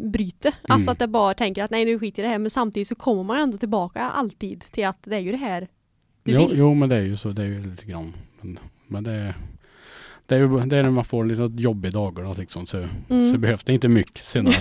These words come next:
Speaker 2: tills man, <laughs> att man kommer på bättre tankar igen.
Speaker 1: Nej, men det var ju bra att du var, var smart där och kände att nej, jag kanske ska ta ett andetag till och, eh, tänka efter den halva säsongen var kvar, liksom.
Speaker 2: Ja.
Speaker 1: Och fortsätt, eh, och gör det.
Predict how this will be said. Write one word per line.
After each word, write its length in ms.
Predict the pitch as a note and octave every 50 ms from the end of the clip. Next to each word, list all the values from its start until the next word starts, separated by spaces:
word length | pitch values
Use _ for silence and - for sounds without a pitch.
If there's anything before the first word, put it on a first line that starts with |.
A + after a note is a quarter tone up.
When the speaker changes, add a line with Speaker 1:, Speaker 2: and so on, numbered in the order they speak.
| - -
Speaker 2:
tills 240 | - G#2 F#2 - -
man, 240 | G2+ G2 F#2+ F#2+ F#2+
<laughs> 840 | F#2 G2 - - - - - G#2 - - A#2+ B2+ G2 - - A#2+
att 260 | A#2 G2+ G2 G#2 - -
man 220 | G#2+ A2 A2 G#2 E2+ - -
kommer 300 | - - G#2+ F#2 F#2 G2
på 120 | - A2
bättre 300 | G2+ F#2 D#2+ - - F#2+
tankar 320 | - G2+ G2 F#2 - - F2
igen. 200 | F2 F2 E2+ - - -
Speaker 1:
Nej, 240 | - G3+ - D#4+ E4
men 100 | D4+ C#4+
det 60 | C4+
var 160 | C4+ D4 D4 D4
ju 60 | D4
bra 220 | B3 C4 A3+ G#3+ A3
att 100 | G#3+ -
du 80 | A#3
var, 460 | A3+ A3+ A3 A3 G#3+ G#3+ G#3+ G#3+ G#3+
var 160 | G#3 G#3 A3+ A3+
smart 340 | - A#3+ G#3+ B3 C#4+ -
där 140 | - C4+ A#3
och 100 | A3+ A#3+
kände 320 | - C4 A3+ G#3+ G#3+ G#3 G3+
att 100 | G#3 -
nej, 260 | A3+ B3 C4+ C#4 -
jag 120 | - C4
kanske 240 | - B3 A#3+ A3 A#3
ska 140 | A3 - C4+
ta 160 | - B3 A3
ett 60 | G#3+ A#3
andetag 500 | A#3 A#3 G#3 G3 F#3 - G3 F#3+ F#3+ -
till 220 | A3+ G#3 G3 F#3
och, 360 | F#3 G3 G3+ G3+ G3 G3 G3 G3 G3 D#3
eh, 240 | A2+ A2 A2+ A#2
tänka 280 | - - A3 G3+ G3+ G#3
efter 200 | G3 - - G3+
den 380 | A3 A#3 A#3+ A#3+ A#3+ A#3+ A#3 A#3
halva 300 | A#3 C4+ A#3+ G3+ F#3+ G3
säsongen 380 | - G#3+ A3 G#3+ F#3+ F#3 F#3+
var 100 | F#3+ G3
kvar, 260 | - - G#3+ G#3 B3+
liksom. 360 | D4+ D4 - - F#3 - - -
Speaker 2:
Ja. 280 | - F#2 - F#2 F#2 G2 F#2+ - -
Speaker 1:
Och 100 | - A3
fortsätt, 680 | - A#3+ - - - - A3+ - - - - - - - _ -
eh, 320 | C#4+ A#3+ A3+ G#3+ G#3 G#3 G3+
och 80 | G#3
gör 160 | G#3+ G#3 F#3+
det. 300 | G3+ A3+ - _ - -